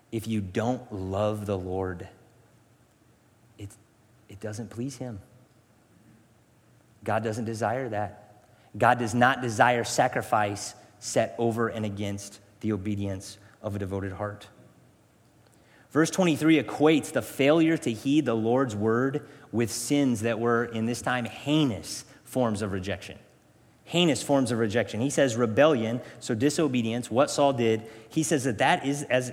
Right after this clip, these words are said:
the sin of divination. Insubordination is as iniquity and idolatry.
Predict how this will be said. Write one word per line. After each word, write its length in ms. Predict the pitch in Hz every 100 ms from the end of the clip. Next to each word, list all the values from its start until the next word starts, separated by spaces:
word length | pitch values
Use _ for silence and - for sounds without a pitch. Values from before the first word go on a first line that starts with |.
| -
the 160 | 120 131
sin 260 | - 127
of 140 | 135 110
divination. 600 | 123 143 160 - 98 85 - - _ _ _ _ _ _ _ _ _ _ _ _ _ _ _ _ _ _ _ _ _ _ _ _
Insubordination 920 | 147 185 190 170 175 165 160 180 139
is 240 | 127 139 135
as 240 | 139 143
iniquity 580 | 127 135 147 165 170 156
and 140 | 135
idolatry. 840 | 143 135 120 139 165 147 - 101